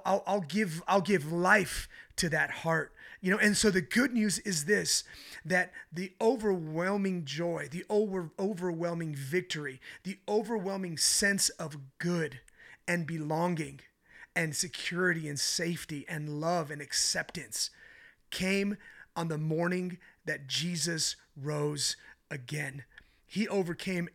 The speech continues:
every condemning voice. He overcame every horrid past. He overcame all of it. And his grace was given to us. The, the book of Ephesians says he's made to us, revealed his manifold grace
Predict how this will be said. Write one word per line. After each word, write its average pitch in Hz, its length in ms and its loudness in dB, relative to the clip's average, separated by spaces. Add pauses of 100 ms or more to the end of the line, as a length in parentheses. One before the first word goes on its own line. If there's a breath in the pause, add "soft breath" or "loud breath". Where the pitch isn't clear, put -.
every 196 300 4
condemning 160 500 -2
voice. 139 460 -2 (240 loud breath)
He 185 160 -2
overcame 185 480 -2 (220)
every 185 360 2
horrid 180 680 0
past. - 480 -4 (240 loud breath)
He 220 180 -2
overcame 190 560 -2 (180)
all 190 240 4
of 156 120 -2
it. 151 160 -6 (240 loud breath)
And 180 120 2
his 156 220 -2
grace 180 560 0
was 151 180 -6
given 175 320 -2
to 196 200 -2
us. 185 360 2 (720 loud breath)
The, 175 100 -4
the 165 180 -8 (100)
book 175 320 -2
of 175 80 0
Ephesians 185 440 -2
says 170 220 0
he's 185 220 -2
made 190 320 -2 (220 loud breath)
to 190 160 -2
us, 185 240 2 (440 loud breath)
revealed 175 380 0
his 156 240 -2
manifold 165 760 0
grace 139 520 -4